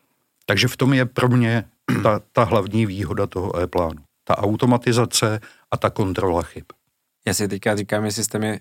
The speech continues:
Speaker 2: neodpověděl na další otázku, kterou tady mám pro vás,
Speaker 1: <laughs>
Speaker 2: eh, připravenou. Eh, protože, hm, takové to, eh,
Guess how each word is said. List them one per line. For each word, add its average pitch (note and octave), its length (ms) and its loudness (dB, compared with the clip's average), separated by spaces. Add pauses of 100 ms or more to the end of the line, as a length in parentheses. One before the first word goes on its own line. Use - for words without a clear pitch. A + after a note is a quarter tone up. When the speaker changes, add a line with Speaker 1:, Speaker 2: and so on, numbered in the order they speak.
Speaker 2:
neodpověděl G#2 640 -2
na G#2 80 -2
další G#2 300 -2
otázku, G#2 480 -2
kterou G2+ 280 -2
tady G2+ 180 -2
mám G2+ 260 -2
pro A2 140 0
vás, G#2 180 0
Speaker 1:
<laughs> B2 120 0
Speaker 2:
eh, A2+ 40 0 (260)
připravenou. G#2+ 640 -2 (520)
Eh, G#2 180 -4 (220)
protože, A#2 320 -2 (100)
hm, A#2 160 -12 (100)
takové A#2+ 220 -4
to, B2+ 180 0
eh, A2+ 420 -4